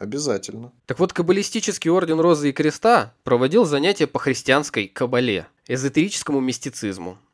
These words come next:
Speaker 2: чтобы проникнуть в суть Библии и божественной сущности. Среди руководителей ордена был такой человек, которого звали Станислас Дегуайт, а? Он внёс в учение этого ордена оккультизм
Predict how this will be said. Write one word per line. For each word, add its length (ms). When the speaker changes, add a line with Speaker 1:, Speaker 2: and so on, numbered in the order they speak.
Speaker 2:
чтобы 280
проникнуть 720
в 80
суть 520
Библии 760
и 80
божественной 800
сущности. 680
Среди 580
руководителей 760
ордена 640
был 380
такой 260
человек, 280
которого 300
звали 240
Станислас 600
Дегуайт, 560
а? 180
Он 480
внёс 520
в 60
учение 440
этого 200
ордена 380
оккультизм 840